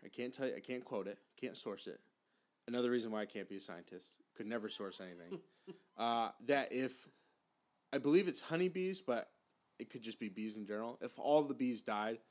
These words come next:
Speaker 1: the world would end. What the heck is that about? Is that, is that true?
Speaker 2: Uh, so, if all the bees died, life on Earth would be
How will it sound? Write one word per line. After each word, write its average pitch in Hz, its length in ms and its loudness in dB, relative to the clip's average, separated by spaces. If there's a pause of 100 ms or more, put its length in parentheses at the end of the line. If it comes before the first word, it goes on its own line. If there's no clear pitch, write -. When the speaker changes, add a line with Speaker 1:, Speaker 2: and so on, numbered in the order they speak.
(180)
Speaker 1:
the 117 60 -4
world 104 280 -2
would 98 120 -8
end. 80 260 -14 (2000)
What 131 240 4
the 202 80 2
heck 156 180 0
is 98 120 -6
that 90 200 -2
about? 78 300 -12 (540)
Is 123 100 -4
that, 165 160 8 (180)
is 131 140 2
that 185 140 10
true? 196 340 6 (1000)
Speaker 2:
Uh, 127 520 -4 (360)
so, 131 500 -6 (840)
if 143 180 -12
all 143 200 -2
the 170 60 -2
bees 165 300 -2
died, 127 560 -4 (580)
life 131 460 -6 (120)
on 147 180 -8 (160)
Earth 123 320 -8 (640)
would 127 260 -10 (160)
be 123 200 -12